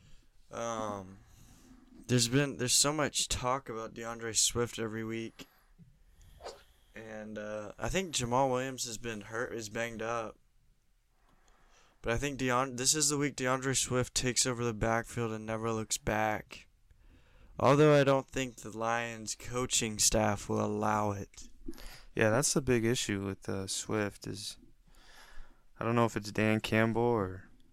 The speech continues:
Speaker 2: Dan Gamble, but those darn guys, man, they're not unleashing 'em.
Speaker 1: Is it Dan Orlovsky?
Speaker 2: Yeah, it's probably Dan. One of the Dans, man. They're not doing it right.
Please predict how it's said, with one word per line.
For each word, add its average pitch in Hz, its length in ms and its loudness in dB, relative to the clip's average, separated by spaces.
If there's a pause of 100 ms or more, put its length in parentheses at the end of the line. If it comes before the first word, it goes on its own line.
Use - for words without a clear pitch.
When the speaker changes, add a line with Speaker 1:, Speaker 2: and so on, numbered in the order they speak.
(360)
Speaker 2:
Dan 104 640 0 (1080)
Gamble, 107 640 4 (1120)
but - 100 -14
those 107 240 0
darn 117 380 6
guys, 110 360 4
man, 107 200 4
they're 104 80 2
not 107 200 4
unleashing 107 500 0
'em. 92 180 -4 (260)
Speaker 1:
Is 117 100 -12
it 110 140 -10
Dan 117 180 2
Orlovsky? 123 760 6 (760)
Speaker 2:
Yeah, 127 180 4
it's 110 100 -2
probably 120 320 0 (600)
Dan. 107 520 0 (640)
One 113 180 6
of 139 100 4
the 107 100 2
Dans, 95 520 0
man. 98 240 2
They're 104 140 2
not 110 240 2
doing 107 240 0
it 98 100 -4
right. 95 300 -6